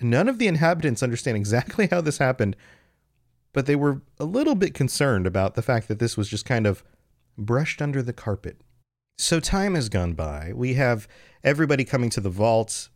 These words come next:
in October of twenty seventy-seven. The election process took place in January. There were, that was, like, the third vote. It is now March. And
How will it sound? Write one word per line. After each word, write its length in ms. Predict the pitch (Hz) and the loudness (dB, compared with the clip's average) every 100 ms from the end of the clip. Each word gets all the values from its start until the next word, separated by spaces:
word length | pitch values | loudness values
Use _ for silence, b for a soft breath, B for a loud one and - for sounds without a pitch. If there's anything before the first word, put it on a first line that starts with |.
| _ | _
in 140 | - 95 | -8 -6
October 840 | 82 - - 131 123 120 113 113 - _ _ | -6 -8 -2 0 2 2 2 0 -4 _ _
of 140 | - | -20
twenty 400 | - 98 95 95 | -10 -4 -2 -2
seventy-seven. 1500 | 90 - 87 87 87 85 82 - _ _ _ - 104 95 95 - _ _ | -4 -4 -4 -4 -8 -10 -14 -18 _ _ _ -2 -2 -2 -4 -8 _ _
The 140 | 113 101 | -2 0
election 460 | 87 110 - 104 | 2 0 0 -4
process 600 | - 104 98 - 98 - | -2 0 0 0 -2 -2
took 320 | - 104 - | -8 -10 -10
place 540 | - 101 98 - - - | -6 -2 -2 -2 -4 -6
in 480 | 110 98 87 82 80 - _ _ _ _ _ _ _ | -4 -4 -4 -6 -10 -14 _ _ _ _ _ _ _
January. 880 | - 101 92 92 98 92 95 95 95 | -6 -2 -2 0 0 0 0 0 0
There 140 | 90 | -2
were, 140 | 80 85 | -6 -8
that 200 | 95 - | -10 -8
was, 180 | 95 95 | -8 -8
like, 160 | 90 | -8
the 100 | - | -10
third 380 | - - 90 90 | -10 -4 -2 -2
vote. 460 | 87 92 90 - - b b b - | -2 0 0 -4 -12 b b b -6
It 80 | 240 | -2
is 120 | 151 | 2
now 220 | 120 107 | 2 4
March. 720 | 95 87 80 78 - - - - _ _ _ _ _ _ _ _ _ _ _ | 2 0 -2 -6 -8 -8 -8 -14 _ _ _ _ _ _ _ _ _ _ _
And 420 | 151 147 147 139 | 2 4 2 -4